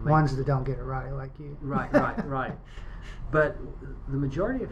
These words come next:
Speaker 1: folks believe that this was somewhere written during the time of an emperor by the name of Domitian, and was probably written somewhere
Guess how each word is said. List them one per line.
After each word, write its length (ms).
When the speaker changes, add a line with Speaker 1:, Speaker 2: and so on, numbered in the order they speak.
Speaker 1:
folks 300
believe 380
that 160
this 160
was 140
somewhere 440
written 280
during 220
the 60
time 380
of 100
an 140
emperor 320
by 140
the 120
name 360
of 140
Domitian, 520
and 460
was 180
probably 640
written 540
somewhere 680